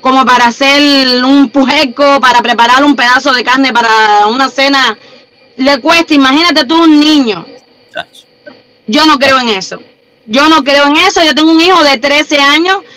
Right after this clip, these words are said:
Speaker 1: que cumplió catorce hace poquito y yo no creo en eso. No lo creo.
Speaker 2: ¿O es un niño o piensa como adulto?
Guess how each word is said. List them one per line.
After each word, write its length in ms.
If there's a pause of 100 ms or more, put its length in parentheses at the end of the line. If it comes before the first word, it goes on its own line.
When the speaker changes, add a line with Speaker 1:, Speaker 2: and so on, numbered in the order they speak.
(160)
Speaker 1:
que 100
cumplió 380
catorce 420
hace 240
poquito 540 (500)
y 160
yo 400
no 200
creo 360
en 80
eso. 340 (540)
No 220
lo 120
creo. 300 (580)
Speaker 2:
¿O 120
es 60
un 180
niño 260
o 60
piensa 260
como 160
adulto? 380